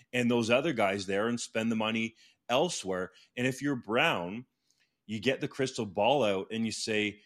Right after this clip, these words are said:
you know, ideally to get one of those upper tier quarterback contracts in the C F L, you at least need to have two bidders.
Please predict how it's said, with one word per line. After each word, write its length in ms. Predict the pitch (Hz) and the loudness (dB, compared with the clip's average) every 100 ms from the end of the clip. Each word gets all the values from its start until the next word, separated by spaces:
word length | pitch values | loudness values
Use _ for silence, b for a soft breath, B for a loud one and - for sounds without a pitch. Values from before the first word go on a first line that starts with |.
| _ | _
you 80 | 107 | -4
know, 140 | 120 107 | -4 -4
ideally 560 | 110 92 117 147 156 | -6 -2 2 4 2
to 120 | 151 120 | -2 -6
get 300 | 107 131 113 | -4 -4 -2
one 160 | 117 | -2
of 140 | 117 104 | -2 0
those 420 | 107 104 90 - _ _ _ _ _ _ - | 0 -2 -6 -12 _ _ _ _ _ _ -4
upper 420 | 127 - 123 123 123 | -4 0 -2 -2 -4
tier 580 | - 120 123 117 110 98 - | -2 0 2 2 -2 -6 -6
quarterback 520 | - 127 120 98 - | 0 0 0 -2 -4
contracts 640 | - 104 107 113 101 - | -6 -6 -4 -6 -6 -8
in 60 | 98 | -8
the 60 | |
C 220 | - 117 | -6 -4
F 120 | 107 131 | -4 -2
L, 140 | 120 | -2
you 200 | 107 123 | 0 -2
at 120 | 120 | -4
least 420 | 113 147 185 - | -2 -2 -2 -4
need 180 | 170 165 | -4 -4
to 60 | 135 | -2
have 280 | 135 123 - | -2 -4 -6
two 200 | - 214 | -6 -6
bidders. 540 | 98 82 - - | -6 -8 -12 -20